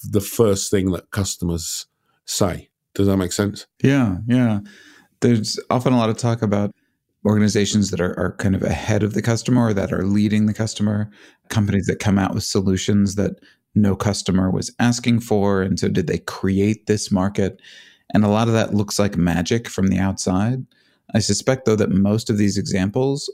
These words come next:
Speaker 2: are just companies that have identified these unarticulated hidden needs, things that customers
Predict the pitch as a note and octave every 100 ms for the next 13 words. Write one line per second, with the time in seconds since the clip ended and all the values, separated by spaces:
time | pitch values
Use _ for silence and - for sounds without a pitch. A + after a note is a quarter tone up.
0 | - G#2 F#2+ G#2 - G#2 G#2 G2+ F#2+ F#2
1 | F#2+ G2 F#2 F#2 F2 F#2 G2+ - F2 E2+
2 | - E2+ F2+ F#2 - _ _ _ _ _
3 | - G2 F2+ F2+ - G2 F2 F2 E2+ F2
4 | E2+ F#2+ F#2 E2 F#2 F#2 - - - -
5 | - G2 F#2+ G2+ - G2 - F#2+ -